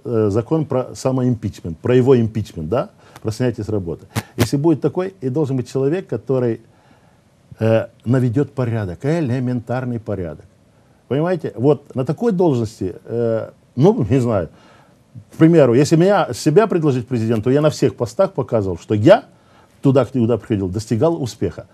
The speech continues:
А знаете, в чём составляющая успеха? Прежде всего, у тебя не должно быть личных интересов.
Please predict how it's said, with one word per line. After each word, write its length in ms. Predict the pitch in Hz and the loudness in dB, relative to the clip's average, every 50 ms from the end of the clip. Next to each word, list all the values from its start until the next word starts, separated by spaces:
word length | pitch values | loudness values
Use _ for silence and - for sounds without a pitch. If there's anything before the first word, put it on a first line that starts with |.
| _ - | _ -4
А 80 | - 165 | -2 -2
знаете, 220 | 190 254 262 - | 0 0 -4 -4
в 40 | - | -4
чём 140 | - 185 156 | -4 -4 -2
составляющая 480 | 147 143 - 143 123 113 107 98 - 104 | -2 -4 -4 -2 -2 -2 -2 -4 -4 -8
успеха? 320 | 92 - - 76 - - - - | -10 -8 -12 -12 -12 -14 0 4
Прежде 200 | 175 185 147 - | 4 4 4 4
всего, 120 | - 120 | 0 -2
у 20 | |
тебя 140 | 107 - 147 | 0 0 0
не 80 | 147 139 | 0 0
должно 240 | 135 139 117 120 120 | 0 0 0 0 -2
быть 160 | 117 107 117 | -2 0 0
личных 420 | 151 156 135 113 - 117 101 - | 0 0 0 0 -4 -6 -6 -4
интересов. 580 | 131 120 95 - 95 92 92 85 80 - 76 | -4 -4 -4 -4 -6 -6 -8 -8 -10 -12 -14